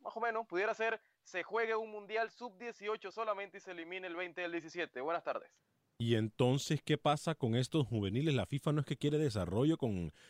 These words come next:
Speaker 2: eh, los juveniles, no es que quiere el desarrollo del fútbol. ¿Y entonces qué es lo que va a pasar, rookie?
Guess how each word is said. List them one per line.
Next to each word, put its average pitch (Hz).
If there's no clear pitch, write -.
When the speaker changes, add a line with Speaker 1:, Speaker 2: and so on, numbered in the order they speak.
Speaker 2:
eh, 82
los 85
juveniles, 113
no 127
es 165
que 156
quiere 165
el 165
desarrollo 135
del 107
fútbol. 175
¿Y 87
entonces 151
qué 117
es 143
lo 247
que 127
va 147
a 185
pasar, 208
rookie? 254